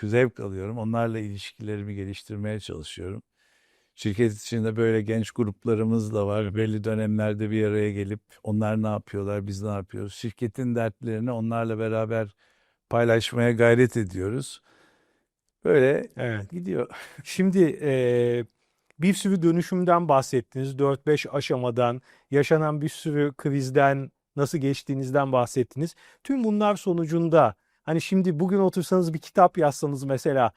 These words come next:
Speaker 2: dört beş tane şu kesin söyleyeceğim öğrenim benim için, şuralardan şu dersleri çıkardım, bunu mutlaka aktarmam lazım diyebileceğiniz birkaç öğrenim, birkaç altını çizeceğiniz içgörü ne olabilir?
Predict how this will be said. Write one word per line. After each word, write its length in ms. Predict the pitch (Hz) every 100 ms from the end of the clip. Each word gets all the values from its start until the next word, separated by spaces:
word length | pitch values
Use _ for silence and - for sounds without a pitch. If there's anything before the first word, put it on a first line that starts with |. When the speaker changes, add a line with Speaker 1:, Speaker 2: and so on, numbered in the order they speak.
| _ _ 131
Speaker 2:
dört 280 | 175 -
beş 240 | 196 190 -
tane 480 | 175 165 160 147 135 _ _ _
şu 320 | - - 190
kesin 360 | 185 170 208
söyleyeceğim 800 | 190 - 160 156 165 139 165 160 160
öğrenim 520 | 160 151 151 156 147
benim 220 | 143 139
için, 240 | 131 139 120
şuralardan 720 | - 208 180 165 165 160 160
şu 240 | - 196
dersleri 460 | 175 170 - 165 156
çıkardım, 580 | - 160 147 139 147 139 _ _ -
bunu 200 | 165 180
mutlaka 720 | 180 - 170 151 170 160 147
aktarmam 680 | 135 151 - 165 156 160 160
lazım 320 | 151 143 147
diyebileceğiniz 520 | 143 147 143 147 143 131
birkaç 280 | - 190
öğrenim, 540 | 165 156 151 156 147 139
birkaç 420 | 147 165 156 - _ _
altını 460 | 135 147 143 160 165
çizeceğiniz 800 | 151 143 131 151 147 139 - -
içgörü 460 | 170 - - 151 143
ne 100 | 156
olabilir? 640 | 156 131 117 113 - -